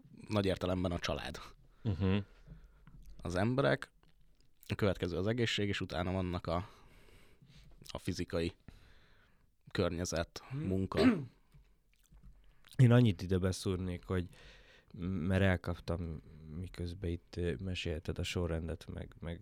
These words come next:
Speaker 3: reflektáltál arra, hogy ugye én mondtam, hogy, ö, hogy egyedül vagy. Az tök mindegy, hogy ki van körülötted, és kivel beszélsz, azokat te hozod meg. Te neked vannak azok a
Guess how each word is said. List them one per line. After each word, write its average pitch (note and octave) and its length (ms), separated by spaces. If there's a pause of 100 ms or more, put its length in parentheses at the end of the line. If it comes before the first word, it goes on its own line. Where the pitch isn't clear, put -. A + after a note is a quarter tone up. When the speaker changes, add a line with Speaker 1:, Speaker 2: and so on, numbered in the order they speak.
(140)
Speaker 3:
reflektáltál F2+ 1120
arra, F2 240
hogy F2 200
ugye F2 160
én E2+ 180
mondtam, E2+ 380
hogy, E2+ 260 (160)
ö, C#2 40 (680)
hogy F2 140
egyedül E2+ 420
vagy. E2 160
Az F#2+ 280
tök - 240
mindegy, F#2+ 200
hogy F#2 120
ki - 160
van F2 200
körülötted, F2 520
és F2 140
kivel F2+ 280
beszélsz, G2 480
azokat F#2+ 360 (160)
te G2+ 140
hozod E2+ 480 (100)
meg. F#2+ 460 (580)
Te A#2 120
neked G#2+ 340
vannak F#2 360
azok F#2+ 320
a F2+ 220